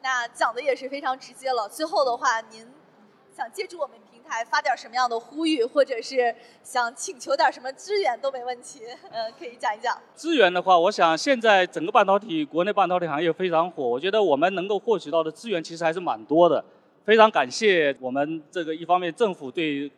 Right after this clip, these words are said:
Speaker 2: 半导体行业的大力支持，另外一方面整个社会各界对半导体行业的这个重视。那我觉得资源方面，我觉得我们应该还是挺知足的。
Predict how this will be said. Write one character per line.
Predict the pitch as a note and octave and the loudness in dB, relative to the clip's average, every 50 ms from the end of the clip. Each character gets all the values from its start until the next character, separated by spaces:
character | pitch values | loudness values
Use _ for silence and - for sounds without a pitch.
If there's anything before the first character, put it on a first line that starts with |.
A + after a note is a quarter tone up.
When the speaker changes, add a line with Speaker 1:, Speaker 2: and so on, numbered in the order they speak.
| _ | _
Speaker 2:
半 | - D#3+ | -6 -4
导 | D3 D#3 | -2 -2
体 | C#3 | -2
行 | C3+ C3+ | -4 -6
业 | D3+ | -6
的 | D3 D3 | -6 -6
大 | C#3+ - D#3 | -6 -4 -4
力 | C3+ C3+ C3 | -4 -6 -8
支 | - - C#3 C3 | -12 -14 -16 -16
持， | - - - G#2 G2+ A#2 | -16 -16 -16 -16 -12 -8
另 | D#3 E3 | -2 2
外 | D#3+ D3+ | 2 4
一 | C#3+ | 6
方 | D3 D#3 | 6 4
面 | D#3 D#3 D3+ | 4 2 -2
整 | - - B2 | -4 -6 -10
个 | C3+ | -10
社 | C#3+ - E3 | -6 -2 0
会 | D3+ D3+ | 0 0
各 | C#3 F#3+ F#3 D#3 | 0 0 -2 0
界 | - G#3 G3 C#3+ A#2+ | 2 2 2 2 2
对 | - - C3+ | 0 -2 0
半 | - C#3+ | 0 2
导 | C3+ C#3 | 2 0
体 | C3 B2 | -2 -2
行 | A#2 A#2+ B2 | -4 -6 -6
业 | B2+ | -4
的 | B2 B2 | -6 -6
这 | A#2+ B2+ | -6 -6
个 | B2 A#2+ B2 A#2 A2+ A2+ | -6 -4 -2 0 0 0
重 | G2+ A3+ F#3 C#3 | 0 -2 -2 -2
视。 | A#2+ - - B2 G2+ - _ _ _ _ _ _ _ _ _ - | -4 -8 -12 -14 -16 -20 _ _ _ _ _ _ _ _ _ 0
那 | G3 G#3+ | 2 4
我 | G3 E3+ | 4 4
觉 | E3 F#3+ | 2 2
得 | A3+ A#3+ | 0 0
资 | A#3 - - D#4+ E4+ | 0 -2 -4 0 2
源 | D#4 - F3+ | 4 4 4
方 | - F3+ F3 | 4 2 2
面， | F3 E3 | 2 2
我 | D3+ C3+ C3 | 0 0 0
觉 | E3 F#3 | 0 0
得 | G3+ | 2
我 | E3+ C#3 B2+ | 2 2 0
们 | C3 D#3 | 0 -2
应 | F3 F#3 | -4 -4
该 | F3+ F3 | -4 -4
还 | D3+ D3+ | -4 -6
是 | D3+ - E3 D#3 D3 | -6 -6 -8 -10 -10
挺 | C#3 - C#3+ B2 A2+ G#2+ | -10 -12 -14 -14 -14 -16
知 | - - F#3+ A3 G3+ | -12 -8 -8 -8 -8
足 | - B2+ G2+ A2+ | -8 -12 -12 -12
的。 | A2+ G2+ | -12 -12